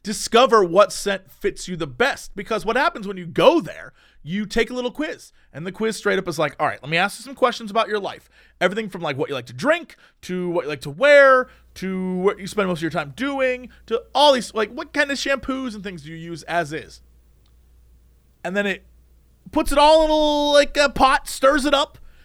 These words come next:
and out comes a work and play smell designed right for you. And they work. They really do. I think both you and I would agree that it's, i-,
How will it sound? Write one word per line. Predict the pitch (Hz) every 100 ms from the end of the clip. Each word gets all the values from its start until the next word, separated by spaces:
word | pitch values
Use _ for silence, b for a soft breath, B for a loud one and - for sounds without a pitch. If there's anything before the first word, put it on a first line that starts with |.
| _
and | 208 240 -
out | 247 330 -
comes | - 220 180 175 202 - _ _ _ _ 190
a | 202 190 190 190 170 _ _ -
work | 147 202 240 -
and | 190 190
play | - 185 175
smell | 175 - 151 147
designed | 143 127 135 131 123
right | 131 143 -
for | - 131
you. | 113 110 90 _ _ - _ -
And | 139 147 143 143 135 - - _ _ - - - -
they | 156 139 214
work. | 180 233 - -
They | 190
really | 165 185 233 220
do. | 208 147 214 110
I |
think | 160 185
both | 143 175 175 _
you | 160 180 196
and | 190
I | 180 180
would | 175
agree | 180 247 330 247 233 _ _ -
that | 165 185
it's, | 185 185 - -
i-, | 165